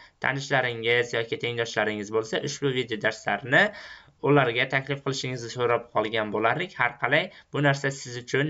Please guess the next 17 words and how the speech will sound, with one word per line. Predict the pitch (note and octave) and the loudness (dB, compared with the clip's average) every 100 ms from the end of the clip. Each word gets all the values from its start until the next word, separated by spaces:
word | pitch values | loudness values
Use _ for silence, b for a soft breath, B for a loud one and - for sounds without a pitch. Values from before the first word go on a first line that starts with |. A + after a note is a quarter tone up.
| C#3 | 0
men | B2+ A#2+ | 0 0
uchun | A#2+ C#3 C3+ | 0 -2 0
va | A2+ | 0
boshqalar | A#2 - A2 G#2 G#2+ | -2 -2 -6 -6 -4
uchun | D#3 G3 B B - | -4 -4 B B 0
foydadan | D3 D3 A2 B2+ C#3 | 2 4 2 2 0
xoli | - A#2 A2+ G#2 | 2 2 4 0
emas. | A2 B2+ - | -2 0 0
Albatta, | B2+ C#3 - F#3+ B B - | 0 -2 0 0 B B 0
har | D3+ D3+ | 0 0
qalay, | D3+ F3+ E3 | 0 0 0
hammaning | D#3 D3 C#3+ C#3+ C#3+ | 0 4 2 2 0
ham | B2+ B2 | -2 2
sharoiti | A2+ A2 A#2 D#3+ A#2+ | 2 2 2 -2 -2
o'quv | A2 A2+ G#2+ | -4 -2 -2
markazlariga | G#2+ - G2+ G#2 G2+ F#2+ G2 | -2 -4 -4 -4 -4 -4 2
borib, | G#2 E3 | 2 2